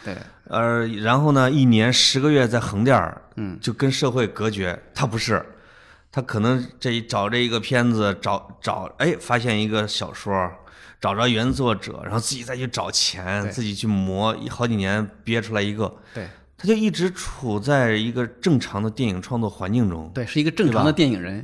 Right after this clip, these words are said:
Speaker 2: 对吧？对，
Speaker 1: 他还把
Speaker 2: 正常电影人。
Speaker 1: 创作当成一个乐趣和追求。
Speaker 2: 是，
Speaker 1: 对。
Speaker 2: 有，有时候觉得为什么张艺谋、陈凯歌他们后来才华断掉，张艺谋都说过一次，他说：“这一年有十个月啊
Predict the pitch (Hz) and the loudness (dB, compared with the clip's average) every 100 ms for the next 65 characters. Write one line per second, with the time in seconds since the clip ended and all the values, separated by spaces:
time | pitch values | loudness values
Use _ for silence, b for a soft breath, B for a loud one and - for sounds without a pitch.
0 | - 202 208 170 196 214 - 170 165 214 | 0 6 8 8 8 8 6 6 6 8
1 | 165 143 175 190 208 202 247 - 127 143 | 8 6 6 4 2 2 2 0 -2 -2
2 | 190 190 - - - - - 98 92 101 | -2 -6 -6 -14 -10 -6 -2 -2 -2 -10
3 | 101 113 110 123 104 139 202 - 139 160 | -4 -2 0 0 0 4 2 4 2 4
4 | 156 131 123 143 135 117 120 127 107 90 | 4 2 2 2 2 2 0 0 -2 0
5 | 113 113 120 120 101 - - 117 98 95 | -4 -4 -2 0 -2 -4 -4 0 0 -2
6 | - 110 110 - 151 98 101 90 - B | -6 -4 -4 0 0 2 -2 -4 -10 B
7 | B B B B - 220 190 165 220 196 | B B B B 4 6 8 6 6 2
8 | - 233 214 120 101 143 233 262 B B | 2 2 4 2 0 0 0 -2 B B
9 | B B - 220 208 131 104 120 165 117 | B B 2 6 8 8 8 6 4 4
10 | - - 156 180 175 123 90 80 | 0 -2 0 4 4 4 0 -6